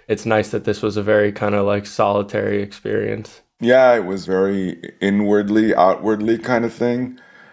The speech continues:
Speaker 2: And first thing, it wasn't exactly middle of the summer. We were already, it was mid-November. The trees were crazy. All the Japanese maple was just changing colors. And,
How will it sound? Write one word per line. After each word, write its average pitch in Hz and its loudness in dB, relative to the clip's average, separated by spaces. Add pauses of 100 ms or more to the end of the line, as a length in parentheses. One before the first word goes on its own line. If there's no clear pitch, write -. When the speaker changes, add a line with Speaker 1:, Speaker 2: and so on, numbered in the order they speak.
(340)
Speaker 2:
And 98 -2 (220)
first 131 0
thing, 151 2
it 113 2
wasn't 95 2
exactly 87 0
middle 85 -4
of 78 -8
the 71 -2
summer. 101 0
We 87 -2
were 87 2
already, 82 0
it 62 -6
was 82 -6
mid-November. 85 -2
The - -8
trees 98 -2
were 62 -8
crazy. 76 0
All 69 2
the 80 -2
Japanese 76 -4
maple 78 -4
was 62 -12
just - -18 (160)
changing 76 -6
colors. 69 -2
And, 62 -12